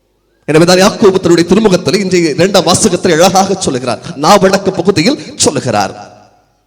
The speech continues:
"தீயை போன்றது, ஒரு பெரிய கப்பலை இயக்குகின்ற ஒரு சிறிய சுக்கானை போன்றது"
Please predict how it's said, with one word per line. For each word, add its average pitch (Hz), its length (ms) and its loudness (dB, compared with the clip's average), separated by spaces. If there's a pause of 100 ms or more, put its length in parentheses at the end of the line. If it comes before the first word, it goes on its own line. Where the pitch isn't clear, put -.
(440)
"தீயை 175 360 4
போன்றது, 127 560 -6 (920)
ஒரு 147 160 0
பெரிய 208 320 2
கப்பலை 202 680 -2 (300)
இயக்குகின்ற 180 540 0
ஒரு 165 100 4
சிறிய - 320 0
சுக்கானை 208 540 -2
போன்றது" 131 480 -4